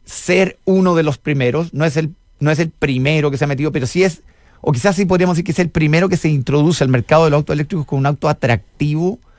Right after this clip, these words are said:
de buen diseño, mucho más tecnológico, mucho más evolucionado, mucho más computarizado. Creo que ese también es el otro avance que ha hecho Tesla. No solamente es un auto eléctrico con el tema de las baterías, y de, sino que es un auto que da un paso más allá en términos de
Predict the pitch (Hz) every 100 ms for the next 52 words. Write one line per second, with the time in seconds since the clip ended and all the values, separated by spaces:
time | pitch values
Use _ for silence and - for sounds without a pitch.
0 | _ - 131 127 151 143 - 156 156 165
1 | 190 - - - 127 156 202 - 156 -
2 | 156 147 156 185 170 214 - - - 175
3 | 185 190 170 151 120 160 165 175 185 -
4 | 147 135 123 - 165 131 156 147 147 135
5 | 147 165 156 160 147 151 143 135 120 131
6 | 123 80 90 - - - - 147 151 180
7 | 160 160 143 170 - 143 135 143 127 -
8 | 131 131 - - 139 139 123 131 127 131
9 | 127 117 113 113 131 135 131 123 117 123
10 | 120 - - - 156 165 165 165 156 190
11 | 185 - _ - 151 139 131 165 170 -
12 | 160 185 170 160 151 156 175 156 139 156
13 | 151 165 143 143